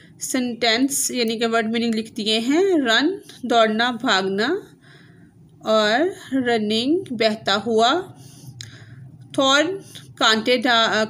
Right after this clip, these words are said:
कांटा या खार। थॉर्नी, कांटेदा-, कांटेदार, खारदार। वेट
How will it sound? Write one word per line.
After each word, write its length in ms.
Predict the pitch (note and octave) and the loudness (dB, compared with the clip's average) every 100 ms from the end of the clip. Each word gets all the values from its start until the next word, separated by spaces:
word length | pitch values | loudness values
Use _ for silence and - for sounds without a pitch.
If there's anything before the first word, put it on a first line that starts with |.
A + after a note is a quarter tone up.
| - | 0
कांटा 400 | A3 A3 C4 D4 | 0 2 2 4
या 200 | C#4+ C4 | 4 2
खार। 920 | C4 - A#3+ G3 F#3 F4 F#4+ - - - - - - - - - - | -4 -4 0 2 4 2 0 -8 -18 -20 -20 -20 -20 -20 -20 -20 -4
थॉर्नी, 440 | C#4 B3+ B3+ C4+ E4 A4+ - - - | 2 2 2 0 0 -2 -12 -16 -2
कांटेदा-, 800 | B3 A3+ A3+ A3+ - G3+ F#3 - - | 2 2 2 0 2 2 2 0 -2
कांटेदार, 680 | A#3 A3+ A#3 C#4+ C4+ C4 D#4 | 0 2 2 2 2 2 0
खारदार। 920 | D#4 - G#3+ G#3 G#3 B3 B3+ D4+ D#4+ - - - - - - - - - - A#3+ | -2 0 2 2 2 2 4 2 -2 -10 -20 -20 -20 -20 -20 -20 -20 -20 -14 -6
वेट 640 | A3 A#3 A#3+ C4+ - | 0 4 4 2 -4